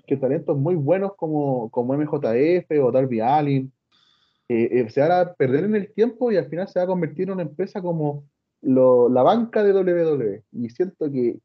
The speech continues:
que eso, esa, ese estigma que tiene la, eh, All Elite Wrestling, eh, no, no lo están aprovechando de buena forma, weón. Y, y tiene tanto talento, mira, me he puesto,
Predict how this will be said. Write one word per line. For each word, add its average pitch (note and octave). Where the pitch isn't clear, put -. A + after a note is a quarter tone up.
que C3
eso, G3
esa, E3+
ese C#3+
estigma G3+
que F#3+
tiene F#3+
la, F3
eh, -
All E3+
Elite E3+
Wrestling, G3
eh, A#2+
no, C#3
no D#3
lo E3+
están D3
aprovechando D#3+
de D3
buena D#3
forma, C#3+
weón. A2
Y, C#3
y D3
tiene A3+
tanto B3
talento, A#3
mira, F#3+
me F3+
he -
puesto, A#3